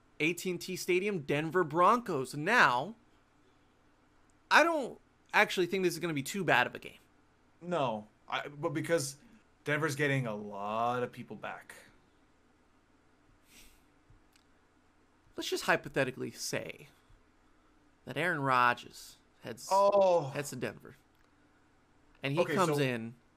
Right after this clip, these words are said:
Speaker 1: to Arlington, Texas. Red hot, because it's, like, middle of the year. Uh, Cortland Sutton is
Speaker 2: He's
Speaker 1: close
Speaker 2: back.
Speaker 1: to a thousand yards.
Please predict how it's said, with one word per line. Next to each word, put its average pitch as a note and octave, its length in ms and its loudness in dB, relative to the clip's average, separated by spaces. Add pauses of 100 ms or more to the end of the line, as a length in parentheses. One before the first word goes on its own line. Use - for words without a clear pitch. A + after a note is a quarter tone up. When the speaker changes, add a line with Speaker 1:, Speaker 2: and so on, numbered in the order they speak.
(220)
Speaker 1:
to A#2+ 400 -2 (460)
Arlington, E3 600 -2 (300)
Texas. - 500 -12 (2000)
Red D#3 300 4
hot, B2 340 4 (340)
because B2+ 260 -6
it's, - 220 -10
like, C3+ 140 0
middle C3+ 200 -2
of C#3 60 -2
the C#3+ 80 -2
year. A2+ 240 -10 (1080)
Uh, A#2+ 360 -2
Cortland F3 420 0
Sutton D#3+ 340 2 (580)
is C#3 180 2
Speaker 2:
He's B2+ 60 -6
Speaker 1:
close C#3+ 280 0
Speaker 2:
back. - 40 -10
Speaker 1:
to C#3+ 80 4
a B2+ 40 4
thousand C3 300 2
yards. G#2 340 -8